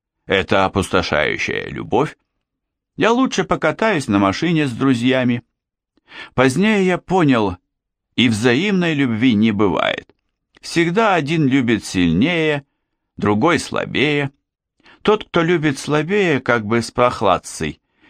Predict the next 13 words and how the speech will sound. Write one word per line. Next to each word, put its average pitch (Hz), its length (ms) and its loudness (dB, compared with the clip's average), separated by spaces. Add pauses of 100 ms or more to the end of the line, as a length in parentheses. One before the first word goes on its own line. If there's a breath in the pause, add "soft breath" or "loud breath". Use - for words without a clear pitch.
не 190 100 0
очень-то 190 440 0
и 143 80 2
дорожит 123 540 2
этой 117 260 0
любовью, 107 640 0 (380)
а 147 140 0
то 214 120 0
и 208 60 2
относится 170 680 -2
к 135 60 -6
ней 135 220 4
небрежно. 120 720 0